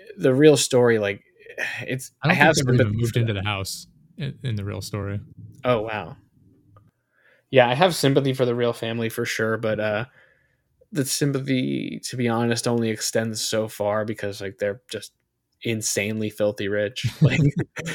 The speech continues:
Speaker 1: you can, like, in the articles, they're like, "Yeah, we had to just, we didn't even move into the house, and we just, we're still paying rent
Speaker 2: Yeah.
Speaker 1: and property tax and blah, blah," and it, like, has the total amounts. It's like, well, that would absolutely, like, it's insane amounts of money that,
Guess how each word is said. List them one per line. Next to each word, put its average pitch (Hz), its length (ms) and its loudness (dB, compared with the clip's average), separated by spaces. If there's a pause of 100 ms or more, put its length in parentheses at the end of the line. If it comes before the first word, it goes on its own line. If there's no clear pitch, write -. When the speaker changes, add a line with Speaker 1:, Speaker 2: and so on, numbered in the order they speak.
(120)
Speaker 1:
you 156 140 6
can, 160 280 6
like, 139 160 4
in 160 140 4
the 147 80 6
articles, 127 440 4
they're 120 120 0
like, 120 180 -4
"Yeah, 165 300 4
we 147 140 4
had 156 220 4
to 143 80 2
just, 143 340 -2
we 139 120 2
didn't 139 320 2
even 139 140 2
move 143 160 4
into 143 140 2
the 135 80 2
house, 131 360 2
and 123 80 0
we 123 80 2
just, 127 240 -4 (120)
we're 131 80 -2
still 139 220 0
paying 135 520 0 (520)
rent 135 340 10
Speaker 2:
Yeah. 123 60 0
Speaker 1:
and 131 100 0
property 123 380 4
tax 123 440 2
and 113 100 0
blah, 123 180 4
blah," 123 100 4
and 127 100 2
it, 127 40 2
like, 123 180 2
has 135 280 4
the 127 120 4
total 127 360 8
amounts. 123 380 2
It's 139 80 -2
like, 135 120 -2
well, 156 120 -2
that 185 200 8
would 160 280 2 (500)
absolutely, 143 640 0
like, 101 100 -8 (160)
it's 143 220 -4
insane 185 500 0
amounts 110 340 -2
of 117 60 -4
money 110 220 -4
that, 110 240 -4